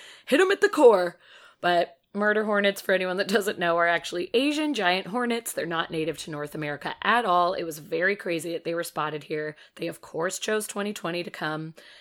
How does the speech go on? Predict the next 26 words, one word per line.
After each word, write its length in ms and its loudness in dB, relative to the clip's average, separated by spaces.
And 460 -2
they're 440 2
not 280 0
necessarily 560 0
going 260 -4
to 100 -4
murder 420 -4
us 240 -6
like 160 -6
their 140 -4
name 260 -4
says. 400 -2
I 80 -4
mean, 160 -4
they're 140 0
huge 500 -2
and 160 -4
they're 100 -4
creepy 440 -6
and 100 -6
I 80 -8
hate 380 -8
them, 280 -2
but 160 -4
they're 140 -2
mostly 840 -4